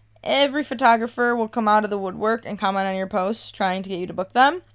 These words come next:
And so the more detailed you are in their posts, the more you can kind of weed these photographers out. I've seen posts that are just like, "Wedding, looking in search of a photographer for July twenty-second, need someone who doesn't cost an arm and a leg."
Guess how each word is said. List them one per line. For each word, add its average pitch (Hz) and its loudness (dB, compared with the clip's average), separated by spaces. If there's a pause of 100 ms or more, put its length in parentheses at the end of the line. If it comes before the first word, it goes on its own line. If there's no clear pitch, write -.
(680)
And 226 -4
so 233 0
the 214 2
more 208 2
detailed 247 -2
you 220 0
are 208 6
in 208 -2
their 196 -4
posts, 190 -2
the 185 -6
more 185 -4
you 185 -6
can 175 -6 (640)
kind 175 -4
of 170 -6
weed 180 -8
these 180 -6
photographers 180 -4
out. 185 2
I've 202 -2
seen 214 -4
posts 196 -2
that 190 -2
are 185 -4
just 190 -8
like, 180 0 (1400)
"Wedding, 277 0 (120)
looking 285 -4
in 262 -6
search 254 -2
of 269 -4
a 254 -4
photographer 233 0
for 208 0 (220)
July 208 2
twenty-second, 196 -2 (1400)
need 233 0
someone 233 2
who 226 0
doesn't 208 -2
cost 208 2
an 202 -4
arm 185 0
and 175 -6
a 175 -6
leg." 90 -6